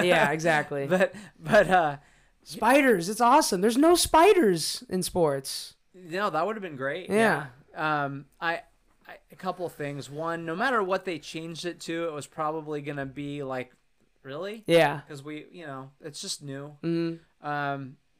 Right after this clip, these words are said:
Speaker 2: but Gar-, like, Guardians, is there any sort of connection to the city of
Speaker 1: There's,
Speaker 2: Cleveland or
Speaker 1: um,
Speaker 2: anything?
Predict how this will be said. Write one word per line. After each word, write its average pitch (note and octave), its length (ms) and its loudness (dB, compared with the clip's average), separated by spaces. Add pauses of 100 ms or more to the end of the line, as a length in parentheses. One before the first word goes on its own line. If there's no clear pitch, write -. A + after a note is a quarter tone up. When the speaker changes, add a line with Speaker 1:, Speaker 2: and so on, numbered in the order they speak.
(280)
Speaker 2:
but F3+ 260 -8
Gar-, C#3+ 340 -6
like, E3 220 -8
Guardians, F#3 560 -6
is E3+ 140 -10
there E3+ 160 -2
any G3+ 160 -6
sort F#3 360 -4
of C#3 280 -8 (160)
connection D3 640 -14
to D3+ 140 -18
the C#3 100 -14
city D3 320 -12
of D3+ 120 -8
Speaker 1:
There's, G3+ 640 6
Speaker 2:
Cleveland B2+ 260 -18
or F3 40 -2
Speaker 1:
um, F3+ 360 0
Speaker 2:
anything? G#3+ 200 -16